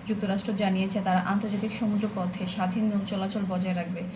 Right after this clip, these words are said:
চীন বলেছে, এটি তাদের নিরাপত্তার অংশ, যা নিয়ে কোনো বিভ্রান্তির সুযোগ নেই। আফ্রিকার ইথিওপিয়া শান্তি প্রক্রিয়া আবারও জটিল হয়ে পড়েছে, তবে জাতিসংঘ জানিয়েছে, আলোচনার মাধ্যমে সেখানে স্থিতিশীলতা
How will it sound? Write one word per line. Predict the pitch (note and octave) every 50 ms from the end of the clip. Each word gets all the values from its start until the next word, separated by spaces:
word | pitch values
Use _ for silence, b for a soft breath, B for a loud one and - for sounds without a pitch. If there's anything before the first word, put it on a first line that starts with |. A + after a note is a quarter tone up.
| B B B B B
চীন | - - C4+ B3 B3
বলেছে, | A#3+ A#3+ A#3+ A#3 - C4 A3
এটি | G3+ A#3+
তাদের | A3+ A3+ G#3+ A3+ A3
নিরাপত্তার | G3+ G3+ G3+ G#3 G#3+ G#3 - A3 G#3
অংশ, | F#3+ F#3 G3 G#3 - - G#3 F#3
যা | F#3 G3 F3+ F#3
নিয়ে | F#3 F#3 F#3
কোনো | F3+ F#3 F#3 F3+
বিভ্রান্তির | F3+ F#3 F#3 F#3 F#3 G3+ G#3+ G#3 G#3 G#3+ G3+ -
সুযোগ | - G3+ - F#3 - - -
নেই। | - - - - - - - B B B B B B B B
আফ্রিকার | - A3+ - - C4 B3+ - A#3+ A3+ A#3 C4+ B B B B B B B
ইথিওপিয়া | G#3+ G3+ - - - C#4 C4+ C4 C4 - C4 B3+ G#3+ F#3 F#3 A3 A#3+ - - - - -
শান্তি | - G#3 G3 G3 G3+
প্রক্রিয়া | G3 G3 G#3+ A3 - - A#3+ A#3+ A3 -
আবারও | - G3 G3+ A3+ A#3 A3
জটিল | G3 A3 G3 - G3+ G3+
হয়ে | F#3+ F#3+ F3+ F3+ -
পড়েছে, | E3+ E3 F3 - - - F3+ - B B B B B B -
তবে | - F#3 F#3 F#3
জাতিসংঘ | F3+ F#3 F3+ F#3 G3 G3 G#3+ G3 G3 G#3+
জানিয়েছে, | F#3+ F#3+ F#3+ F#3 F#3+ F#3 F#3 F#3+ - A3
আলোচনার | G3+ - - F#3+ G3 G3 - A3 G#3 G#3
মাধ্যমে | G#3 G3+ F#3 F#3 G3+ F#3+ F3 F#3+
সেখানে | - - G#3+ G3+ G3 F#3+ G3+
স্থিতিশীলতা | G3 - A3+ G#3 G#3+ - - G#3 G3+ G3 - G#3+